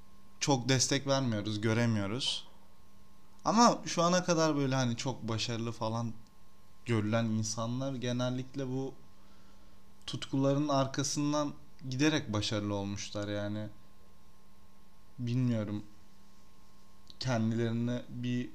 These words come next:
kutuya hapsederek değil, bir, elli bir alanda sınırlandırarak değil. Umarım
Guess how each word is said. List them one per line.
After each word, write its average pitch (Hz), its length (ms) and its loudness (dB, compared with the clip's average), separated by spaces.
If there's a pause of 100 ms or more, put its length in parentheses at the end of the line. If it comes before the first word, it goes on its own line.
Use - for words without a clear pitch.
(1600)
kutuya 120 360 2
hapsederek 117 680 0
değil, 117 240 2
bir, 110 80 4
elli 113 400 2
bir 117 40 2
alanda 113 380 2
sınırlandırarak 113 1200 -2
değil. 107 300 -2 (2500)
Umarım 160 460 6